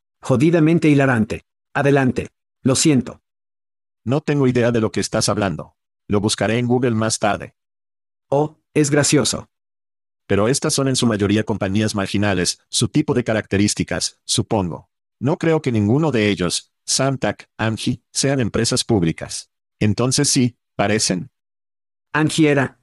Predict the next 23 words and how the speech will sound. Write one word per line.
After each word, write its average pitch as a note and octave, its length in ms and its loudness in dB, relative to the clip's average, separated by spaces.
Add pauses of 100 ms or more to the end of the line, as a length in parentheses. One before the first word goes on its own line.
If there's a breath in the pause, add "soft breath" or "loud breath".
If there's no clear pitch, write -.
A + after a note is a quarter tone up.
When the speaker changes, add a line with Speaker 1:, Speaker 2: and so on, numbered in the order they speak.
Speaker 1:
no D#3 200 4
sé F#3+ 140 2
si D#3 180 2
ellos. - 460 -4 (800)
Speaker 2:
Angie A2 380 0
era. F2 300 -6 (300)
Había A#2+ 300 2
la C3 100 2
lista A2 320 2
de G2+ 120 2
Angie A2+ 320 0
luego. G2+ 420 -2 (840)
Speaker 1:
Porque C3 260 2
fueron E3+ 320 2
adquiridos. C#3+ 680 0 (280)
Sí, - 460 0
fueron E3 340 2
adquiridos. D3+ 680 0 (800)
Speaker 2:
Sí. - 380 -2 (320)
Así D3+ 240 0
que E3 120 0
sí, C#3+ 300 0 (160)
no, C3+ 400 0